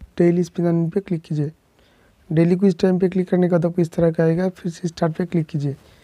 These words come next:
तो एक क्वेश्चन दिखाई देगा, ये फर्स्ट क्वेश्चन का जो आंसर ऑप्शन नंबर थ्री, तेलंगाना। तो देखिए, ये सही हो चुका है। और सेकंड क्वेश्चन का आंसर ऑप्शन नंबर टू,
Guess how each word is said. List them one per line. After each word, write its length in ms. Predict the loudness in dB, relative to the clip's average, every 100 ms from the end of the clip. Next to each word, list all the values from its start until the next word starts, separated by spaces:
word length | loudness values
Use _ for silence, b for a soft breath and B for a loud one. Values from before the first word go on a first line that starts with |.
| b b b b 0
तो 60 |
एक 100 | 0 2
क्वेश्चन 400 | 0 0 2 2
दिखाई 240 | 2 2 4
देगा, 180 | 4
ये 180 | 2 -2
फर्स्ट 380 | -4 -2 -2 -2
क्वेश्चन 400 | -12 -12 -4 0
का 100 | 2
जो 120 | 2
आंसर 260 | 0 2 0
ऑप्शन 280 | 0 -2 -2
नंबर 260 | -2 -2
थ्री, 360 | -6 -2 0 0 _ b b -20 -20 -6
तेलंगाना। 420 | 2 4 4 0 -2
तो 840 | -10 -20 -20 -20 -20 -20 -10 -6
देखिए, 240 | -4 0
ये 80 | 0
सही 240 | 2 4
हो 80 | 4
चुका 280 | 2 0 2
है। 120 | 0 -2 -20 -20 -20 -20 B B B B _ _ -10 -2
और 200 | -2 -2 -10 -20 -18
सेकंड 380 | -4 -2 0 0
क्वेश्चन 380 | 0 0 0
का 80 | 2
आंसर 260 | 0 2 2
ऑप्शन 280 | 2 0 2
नंबर 440 | 4 4 2 0 -4 _ _ _ _ _ _ _ _ _ _ _ _ _ -20 _ _ _ _ _ _ _ _ _ _ _ _ _ _ _ -20 -20 -20 -20 -20 -10
टू, 220 | -2 -2